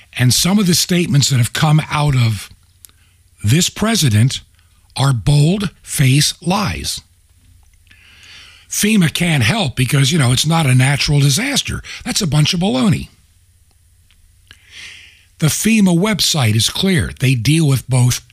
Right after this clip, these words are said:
natural and man-made disasters. So why did the president choose to lie?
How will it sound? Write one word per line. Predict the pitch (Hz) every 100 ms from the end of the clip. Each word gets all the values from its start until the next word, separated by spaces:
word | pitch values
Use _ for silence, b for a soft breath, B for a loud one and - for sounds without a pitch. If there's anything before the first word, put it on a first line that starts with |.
| -
natural | 101 113 185 - - 175 185 180 B B B -
and | 101 95
man-made | 117 165 165 139 143 139
disasters. | 135 117 98 78 - - - - - _ _ _ _ _ _ _ _ _ B B B B B B
So | - 160
why | 143 123 175 240 233 214 B B
did | 147 120
the |
president | - 175 180 165 156 156
choose | - 165 165 160 -
to | 151
lie? | 151 185 98 67